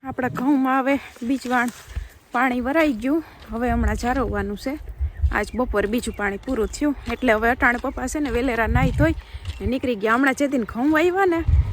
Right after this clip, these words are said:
તે દીના ટૂંકમાં, લે ફૂલ પડી ગયું, લઈ લે. તે દીના ટૂંકમાં પપ્પા છે <laughs> બંધાઈ રહ્યા હતા.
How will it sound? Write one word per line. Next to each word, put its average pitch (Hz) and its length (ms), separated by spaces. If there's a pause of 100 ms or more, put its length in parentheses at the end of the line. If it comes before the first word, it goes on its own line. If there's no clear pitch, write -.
(300)
તે - 120
દીના 285 260
ટૂંકમાં, 285 400 (460)
લે 285 100
ફૂલ 294 300
પડી 294 180
ગયું, 220 180 (680)
લઈ 247 120
લે. 196 120 (380)
તે 320 120
દીના 311 280
ટૂંકમાં 302 360
પપ્પા 311 300
છે 320 180 (400)
<laughs> - 400
બંધાઈ 269 400
રહ્યા 220 160
હતા. 262 220